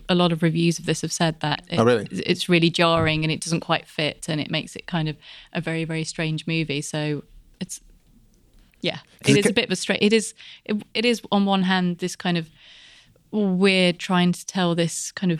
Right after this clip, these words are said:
Speaker 1: bustly backstory in, uh, Argentina, and then the other hand it is just two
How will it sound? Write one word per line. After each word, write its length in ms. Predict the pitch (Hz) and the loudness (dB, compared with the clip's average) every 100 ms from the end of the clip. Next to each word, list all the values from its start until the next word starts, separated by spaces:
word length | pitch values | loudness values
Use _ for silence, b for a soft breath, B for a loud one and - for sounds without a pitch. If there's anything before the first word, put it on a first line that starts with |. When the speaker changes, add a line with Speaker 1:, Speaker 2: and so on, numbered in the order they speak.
| - | -2
Speaker 1:
bustly 440 | 185 180 180 170 160 - | -4 0 2 2 2 -2
backstory 840 | 180 - - 185 170 165 165 165 - | -4 -4 -2 0 2 2 0 -2 -2
in, 420 | 175 160 156 - - - - _ - 175 | -2 0 -2 -8 -20 -20 -20 _ -8 -4
uh, 160 | 160 - | -2 -2
Argentina, 680 | 170 170 170 196 175 160 - | -2 -2 -2 0 0 0 2
and 100 | 175 | 4
then 160 | 170 | 4
the 80 | 170 | 4
other 100 | 170 | 4
hand 220 | 175 165 | 4 2
it 100 | 156 170 | 2 0
is 160 | - | -4
just 220 | - - | -8 -8
two 300 | - 160 156 | -2 0 0